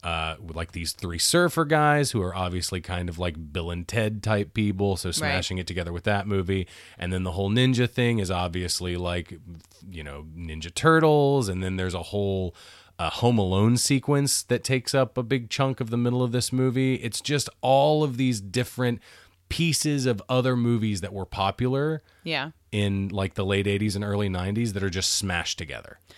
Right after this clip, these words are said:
Speaker 2: My problem with that scene, though, wasn't the, wasn't the E T thing. It was the fact that they framed all the shots like the girl wasn't even there.
Speaker 1: Yeah.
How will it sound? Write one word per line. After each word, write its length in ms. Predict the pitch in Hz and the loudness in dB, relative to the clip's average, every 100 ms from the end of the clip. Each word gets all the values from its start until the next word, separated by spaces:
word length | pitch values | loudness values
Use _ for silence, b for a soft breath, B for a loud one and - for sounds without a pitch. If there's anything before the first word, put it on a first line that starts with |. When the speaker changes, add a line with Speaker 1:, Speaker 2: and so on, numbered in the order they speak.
| B B | B B
Speaker 2:
My 160 | - 247 | 0 2
problem 320 | 262 269 247 | 4 4 4
with 140 | 226 190 | 0 2
that 220 | 160 - | 2 2
scene, 280 | - 196 196 | -2 0 4
though, 360 | 196 190 175 - | 4 4 -2 0
wasn't 460 | 170 165 156 123 | 0 2 -2 -4
the, 380 | 151 139 135 135 | 0 2 2 0
wasn't 300 | - 160 156 | -2 -2 0
the 60 | 147 | -4
E 100 | 147 | -4
T 200 | 143 156 | -4 -8
thing. 260 | - 147 143 | -4 -4 -2
It 100 | 190 | -2
was 100 | 208 | -2
the 100 | 220 | -4
fact 260 | - 254 254 | 0 0 0
that 120 | 240 | -2
they 120 | 175 | -4
framed 480 | - - 170 175 185 | -6 -4 0 2 2
all 160 | - 160 | 2 0
the 80 | |
shots 420 | 160 - 143 156 - | -2 0 2 2 0
like 160 | 147 | -2
the 100 | 151 | -2
girl 300 | 131 147 147 | -2 0 0
wasn't 280 | 143 135 139 | 0 -2 -4
even 200 | 135 127 | -6 -6
there. 300 | 123 98 135 _ - _ _ | -4 -4 -6 _ -20 _ _
Speaker 1:
Yeah. 160 | 82 | -10